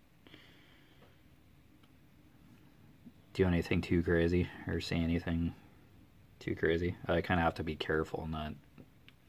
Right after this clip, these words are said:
sense, 'cause, uh, they are younger people, so <laughs> are younger individuals, but yeah, just treat everybody with respect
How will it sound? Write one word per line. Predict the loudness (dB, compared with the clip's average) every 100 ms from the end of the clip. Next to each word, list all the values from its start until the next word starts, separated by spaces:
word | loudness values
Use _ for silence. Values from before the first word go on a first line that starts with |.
| -20
sense, | -8 -4 -4 -6 -14 -20 -20 -20 -20 -20 -20 -20 -20 -20 -20 -20 -20 -20 -20 -20 -20 -20 -20 -14
'cause, | -10 -8 -6
uh, | -8 -8 -14 -4
they | -2
are | 0
younger | 0 0 -2 -4
people, | -4 -6 -6 -10 -12
so | -14 -12 -12 -14 -18 -20 -18 -10
<laughs> | -6 0 4 4 2 -18 -20 -16 -16 -16 -16 -20 -20 -20 -20 -20 -12
are | -6
younger | -2 -2 -2 -2 -4 -6 -6 -4
individuals, | -2 -2 -2 -2 0 -2 -4
but | -6 -6 -8 -16 -20 -20 -10
yeah, | -8 -6 -8 -10 -12
just | -12 -12 -14 -20 -20 _ -10
treat | -6 -4
everybody | -4 -4 -2 -2
with | 0 -2 -4
respect | -6 -6 -8 -8 -10 -10